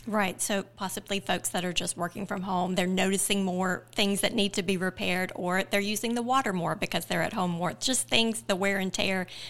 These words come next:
that's happening. But also on the other side of it, for a lot of these businesses, uh, maybe they're having trouble filling these positions. So the repair folks that they usually use, maybe they're not able to, to get folks to come in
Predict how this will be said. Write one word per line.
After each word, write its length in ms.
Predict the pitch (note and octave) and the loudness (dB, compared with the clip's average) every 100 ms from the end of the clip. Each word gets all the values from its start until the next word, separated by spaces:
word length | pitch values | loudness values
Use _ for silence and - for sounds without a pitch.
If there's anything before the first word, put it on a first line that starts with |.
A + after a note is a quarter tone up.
| - | -8
that's 160 | F#3+ | -4
happening. 340 | - G3 G#3+ G#3+ | 2 2 2 0
But 120 | - | 4
also 320 | D#4+ E4 C4 | 4 4 2
on 80 | A#3+ | 2
the 100 | A3 | 4
other 220 | - A3 | 4 2
side 260 | B3+ F3 E3 | 0 0 0
of 80 | F3+ | 0
it, 160 | - | -4
for 240 | - F#3+ - | -2 -2 0
a 80 | G3 | 2
lot 160 | F#3+ | 2
of 120 | G3 F#3 | 2 0
these 160 | F3+ | -2
businesses, 800 | - A#3 B3 G3+ - D#3+ E3+ - - - - - - | -2 -2 0 0 0 -2 -2 -4 -8 -14 -14 -12 0
uh, 120 | F#3 - | 0 2
maybe 220 | A3 A3 | 0 0
they're 140 | A#3+ | 0
having 260 | A#3 B3 B3+ | 0 0 0
trouble 280 | A#3 B3 B3 | 0 0 -2
filling 360 | - B3 C#4+ | 0 0 0
these 200 | F#3 - | -2 -4
positions. 600 | - - - - - - | -6 -6 0 0 0 -4
So 260 | - F#3+ F3+ | 0 2 2
the 140 | F#3 | 0
repair 460 | F3 F#3 - A3 G3+ | 0 -2 -2 -2 0
folks 300 | F#3 G3 - | 2 0 0
that 160 | G3 - | -4 -4
they 80 | |
usually 360 | F#3 F3+ F#3 F#3+ | -2 2 2 2
use, 480 | F3 F#3 G#3 G3+ - - - | 0 0 0 -2 -6 -12 -6
maybe 180 | F3+ F3+ | -4 0
they're 120 | G3 | 2
not 200 | F#3 F#3 | 2 2
able 220 | F3+ F3 | 0 0
to, 260 | - F#3+ - | -2 -2 -4
to 340 | - - E3+ - - - | -6 -4 -4 -6 -16 -12
get 300 | - E3+ - | -6 -6 -4
folks 320 | - F#3 - - - | -4 -4 -4 -8 -10
to 100 | G#3+ | -8
come 240 | - A3 | -2 0
in 380 | F#3 F3 F#3 F3+ | 0 -2 -4 -8